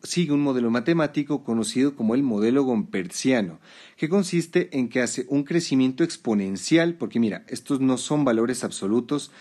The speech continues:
esto no es diez, veinte, treinta, no, es diez, cien, mil, diez mil. Esto quiere decir que si aplicáramos los valores normales,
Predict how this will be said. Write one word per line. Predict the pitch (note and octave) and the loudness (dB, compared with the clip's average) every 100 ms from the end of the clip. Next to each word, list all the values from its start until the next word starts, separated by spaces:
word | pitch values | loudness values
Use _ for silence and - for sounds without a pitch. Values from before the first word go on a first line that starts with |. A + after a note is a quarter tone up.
| - | -20
esto | - B2+ | -6 0
no | A#2+ | 2
es | A2+ - - _ | 0 -6 -20 _
diez, | A2 A#2+ C3 | 2 4 4
veinte, | B2 B2 A2 | 2 -2 0
treinta, | A#2+ B2+ G#2+ | 0 0 2
no, | A2+ G2 - | 0 0 -4
es | F#2+ F#2+ - - | -6 -6 -8 -14
diez, | G#2 A2+ C#3+ D3 | -2 2 2 0
cien, | - - B2 C3 D3 D#3 - - - - _ | -6 -4 0 2 2 -2 -8 -20 -20 -20 _
mil, | B2 C#3+ E3 D3 | 4 4 4 2
diez | A#2 G#2 G#2 | 2 2 2
mil. | C#3+ D#3+ D#3+ - | 2 2 0 -4
Esto | C#3+ C#3 | -6 -6
quiere | C#3 D#3+ | 0 2
decir | D3+ C3+ | 2 -2
que | C#3 C3+ | -4 -6
si | - G#2+ - - | -2 -4 -6 -10
aplicáramos | A2 A#2+ A2 E3 F3+ C3 | -4 -2 2 2 2 0
los | G#2+ | 0
valores | G#2 B2 D3 | 2 2 0
normales, | A#2+ G2+ G2 C3 C#3 A#2+ - | 0 -2 2 2 2 0 -4